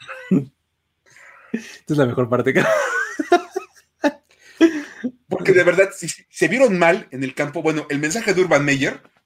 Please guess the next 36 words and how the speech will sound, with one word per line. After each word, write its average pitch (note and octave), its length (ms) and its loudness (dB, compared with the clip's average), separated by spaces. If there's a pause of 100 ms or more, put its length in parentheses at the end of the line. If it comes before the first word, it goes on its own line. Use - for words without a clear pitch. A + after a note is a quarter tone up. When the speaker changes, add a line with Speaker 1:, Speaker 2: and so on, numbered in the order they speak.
(1080)
Speaker 2:
es - 120 -4
como D#3+ 280 0
de, B2+ 200 2 (360)
<laughs> - 1160 -8
güey, A2 260 -4 (180)
a C3 80 -4
ver, C#3 240 -8 (2250)
es F#3+ 140 -2
un C4 160 -2
post G3+ 240 0
que F#3 60 -8
están E3 220 0
todos F3+ 160 6
los E3+ 100 -4
jugadores C3+ 400 -2
de A#2+ 60 -6
los A2 140 -8
Jaguars C3+ 260 -2
abrazados, G#2 440 -4
así B2 160 -10
como A2 220 -6
agarrados, A#2+ 420 -2
hom-, C3 220 -8
brazo C3 300 -6
con A2 120 -8
brazo, A2+ 360 0
ya A#2 60 -4
sabes, A#2 240 0
en G2+ 80 -10
el, G#2 140 -10
en G#2+ 100 -10
el A2+ 100 -2
himno C3+ 140 -2
nacional. B2+ 480 -2 (220)
Speaker 1:
Sí, A2+ 220 -6
sí. C3+ 180 -20